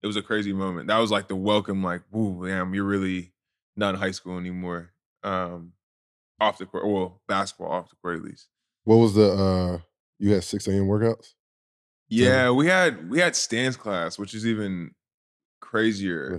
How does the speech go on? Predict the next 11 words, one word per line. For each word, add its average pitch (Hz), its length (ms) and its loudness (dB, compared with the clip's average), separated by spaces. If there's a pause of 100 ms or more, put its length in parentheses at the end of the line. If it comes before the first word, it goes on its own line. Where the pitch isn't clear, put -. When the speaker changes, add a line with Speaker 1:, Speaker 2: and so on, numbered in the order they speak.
Speaker 2:
hell 113 140 -2
is 95 80 -4
that? 113 260 -4
Speaker 1:
Yeah, 107 260 0
so - 160 -8 (240)
<laughs> - 0 - (840)
it, 104 180 -2
it's 107 120 -4
no 131 140 2
basketball 110 460 0
involved. 87 540 -6